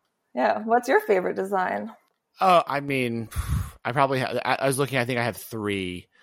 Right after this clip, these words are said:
Speaker 2: on here
Speaker 1: Oh.
Speaker 2: that I think are really well done in terms of design. Um, I think Wandering Vine is beautiful and very much stands out. I also really like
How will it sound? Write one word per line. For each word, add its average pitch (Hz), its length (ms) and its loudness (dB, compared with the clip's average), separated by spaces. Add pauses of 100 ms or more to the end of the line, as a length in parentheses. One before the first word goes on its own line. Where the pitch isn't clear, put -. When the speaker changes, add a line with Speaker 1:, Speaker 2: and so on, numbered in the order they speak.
(240)
Speaker 2:
on 104 180 -2
here 101 120 -2
Speaker 1:
Oh. 92 60 0
Speaker 2:
that 90 80 -2
I 87 100 -4
think 101 320 -8
are 90 60 -2
really 87 240 -2
well 82 220 -2
done 85 420 -6 (420)
in 113 100 -6
terms 113 160 -6
of 107 80 -6
design. 113 600 -2 (480)
Um, 82 580 -6
I 104 120 -6
think 113 160 -4
Wandering 101 380 -2
Vine 87 320 -2
is 85 120 -10
beautiful 82 720 -8 (280)
and 107 140 -6
very 95 180 0
much 87 200 -6
stands 87 320 -6
out. 85 240 -4
I 95 120 -4
also 113 300 -2
really 120 280 0
like 98 440 -2